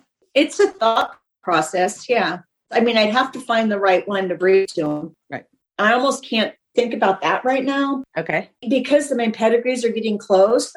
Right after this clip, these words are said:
Speaker 1: I've got to do some outcrossing. So right now I'm in a phase trying to find
Speaker 2: Mm-hmm.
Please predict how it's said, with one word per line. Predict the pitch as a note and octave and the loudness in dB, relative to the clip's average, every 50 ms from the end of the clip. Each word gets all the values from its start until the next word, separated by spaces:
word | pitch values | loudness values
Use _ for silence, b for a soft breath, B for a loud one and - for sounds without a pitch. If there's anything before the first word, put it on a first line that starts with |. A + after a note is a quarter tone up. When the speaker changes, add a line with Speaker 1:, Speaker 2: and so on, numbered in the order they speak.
| - - | -4 -4
Speaker 1:
I've | A3 G#3+ - | -4 -2 -2
got | A3 G#3+ | -2 -2
to | G#3 G3+ | -2 -2
do | - G#3+ | 0 -2
some | G3 - G#3+ F#3 | -2 -2 -2 -2
outcrossing. | F3 F#3+ F#3 - - - E3 E3 E3 - E3+ F3+ | -2 -2 -2 -4 -4 -6 -4 -4 -4 -4 -6 -6
So | F3+ - - B3+ B3 | -4 2 2 2 4
right | C#4 D4 D4 C#4+ A#3+ | 4 4 2 2 0
now | A#3 A3+ A3+ | -2 -2 0
I'm | A3+ A3 A3 G#3+ | 0 0 0 0
in | G3 F#3+ | 0 -2
a | F#3+ | -2
phase | F#3+ - G#3 G3+ G3 G3+ G3+ - - | -4 -2 0 2 2 2 2 0 -4
trying | _ - G#3+ G#3 G3+ G3 | _ -10 -8 -6 -6 -6
to | F#3+ F#3 | -6 -8
find | - - G3+ G3 G3 G3 F#3 - | -4 -2 -2 0 0 0 -2 -4
Speaker 2:
Mm-hmm. | D3+ D#3 C#3 C3+ C#3+ | -6 -8 -8 -8 -12